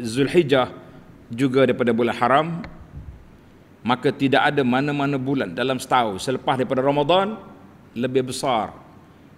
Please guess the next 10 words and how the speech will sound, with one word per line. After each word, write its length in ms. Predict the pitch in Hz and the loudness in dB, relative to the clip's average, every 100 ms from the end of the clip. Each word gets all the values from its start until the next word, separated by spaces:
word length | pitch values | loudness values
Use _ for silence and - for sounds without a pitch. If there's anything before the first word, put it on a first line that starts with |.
| - | -12
kedudukannya 640 | - 143 156 170 165 139 | 0 2 2 4 4 4
di 80 | 135 | 2
sisi 160 | 135 156 | 0 -2
Allah 240 | 131 139 131 | 0 0 -2
Azza 160 | 127 | 0
wa 80 | 135 | 0
Jalla 400 | 131 131 160 165 | 2 2 0 0
lebih 320 | 127 117 131 | -4 0 0
daripada 480 | 120 120 117 120 117 | 2 2 0 0 0
bulan 560 | 110 104 117 113 110 | 0 0 0 2 0